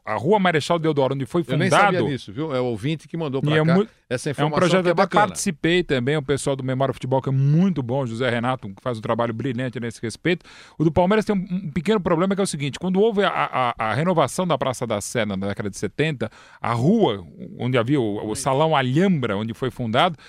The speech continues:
Speaker 1: eh, já não existe mais, que era a Rua Marechal Deodoro dois A. Mas aí, é mais ou menos ali dá pra fazer. O do São Paulo, como você disse, Vanderlei, dá pra fazer alguma
Speaker 2: Ainda
Speaker 1: coisa
Speaker 2: de-,
Speaker 1: também.
Speaker 2: é, porque, porque
Speaker 1: Uhum.
Speaker 2: muitas, ah, mas a, ninguém sabe mais onde foi, apagou.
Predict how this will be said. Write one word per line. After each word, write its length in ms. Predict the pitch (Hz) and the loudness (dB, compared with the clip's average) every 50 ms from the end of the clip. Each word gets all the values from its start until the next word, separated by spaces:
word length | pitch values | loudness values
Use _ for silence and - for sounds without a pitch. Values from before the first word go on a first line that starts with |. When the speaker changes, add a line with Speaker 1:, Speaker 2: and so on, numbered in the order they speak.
| - - _ | -20 -10 _
Speaker 1:
eh, 120 | - 139 | -2 0
já 140 | 135 175 180 | 0 2 2
não 80 | 190 196 | 2 2
existe 340 | 175 123 170 185 - - 180 | 2 2 0 0 -2 -2 0
mais, 240 | 156 143 131 113 | 0 0 0 0
que 60 | - 143 | -2 -2
era 80 | 135 | 0
a 20 | 120 | 0
Rua 100 | 151 160 | 2 2
Marechal 400 | 160 160 151 139 127 - 151 147 | 2 0 0 0 0 0 0 0
Deodoro 380 | 147 151 143 131 135 143 147 | 0 0 0 2 0 0 0
dois 380 | 151 131 156 170 175 147 113 104 | 0 -2 -2 0 -2 -2 -2 0
A. 200 | 135 120 101 - - - - - | 0 0 -2 -4 -8 -16 -10 -6
Mas 180 | - 156 147 | -4 -2 0
aí, 180 | 180 175 180 180 185 | 2 0 0 0 -2
é 80 | 190 | -2
mais 420 | 208 214 214 233 269 269 254 202 180 | -2 0 2 2 2 2 2 2 2
ou 80 | 220 | 2
menos 300 | 208 190 202 208 208 185 | 4 2 2 2 2 2
ali 180 | 175 175 180 202 | 2 2 2 0
dá 140 | 190 208 196 | 0 0 0
pra 120 | 208 208 | 0 -2
fazer. 300 | 196 - 214 180 147 151 | -2 -2 -2 -2 -2 -2
O 40 | 151 | -2
do 100 | 156 214 | -2 -2
São 180 | 196 - 254 262 | -4 -4 -6 -8
Paulo, 280 | 262 - - 208 220 220 | -4 -2 -2 -2 -2 -4
como 160 | - 277 226 | -6 -8 -6
você 140 | 190 214 214 | -6 -6 -4
disse, 340 | 151 131 151 151 - - 220 | -4 -4 -4 -4 -6 -6 -4
Vanderlei, 380 | 196 202 202 202 185 165 175 | -2 -2 0 0 2 2 2
dá 160 | 175 156 170 170 | 2 2 0 0
pra 100 | - - | -2 -4
fazer 160 | 196 180 180 | -4 -4 -2
alguma 200 | 185 180 196 175 | -2 0 2 2
Speaker 2:
Ainda 180 | 196 196 220 | 2 2 2
Speaker 1:
coisa 160 | 180 185 196 220 | 0 -2 -4 -6
Speaker 2:
de-, 40 | - | -4
Speaker 1:
também. 240 | - 160 165 190 180 | -4 -4 -4 -4 -4
Speaker 2:
é, 20 | |
porque, 340 | 156 127 - 196 190 180 160 170 165 147 135 - 113 - | -8 -6 -4 -2 -2 -2 -4 -8 -14 -16 -14 -12 -14 -14
porque 180 | _ - - - | _ -2 -2 0
Speaker 1:
Uhum. 40 | 147 | 0
Speaker 2:
muitas, 300 | 156 165 175 143 127 - _ | 0 -2 -2 -4 -4 -6 _
ah, 180 | - 170 214 233 | -6 -4 -2 -2
mas 200 | 196 156 127 143 | -2 -2 -2 -2
a, 80 | 143 143 | -4 -4
ninguém 400 | 151 156 156 165 170 160 202 196 | -6 -6 -6 -6 -6 -4 -6 -8
sabe 380 | - - - 151 160 151 143 | -6 -4 -4 -4 -4 -4 -4
mais 240 | 117 113 123 120 104 | -6 -6 -6 -8 -8
onde 160 | 117 110 98 | -8 -10 -10
foi, 180 | - - 104 98 | -10 -10 -10 -10
apagou. 480 | 98 - - 160 135 117 139 151 - | -8 -6 -4 -4 -2 -2 -2 -4 -4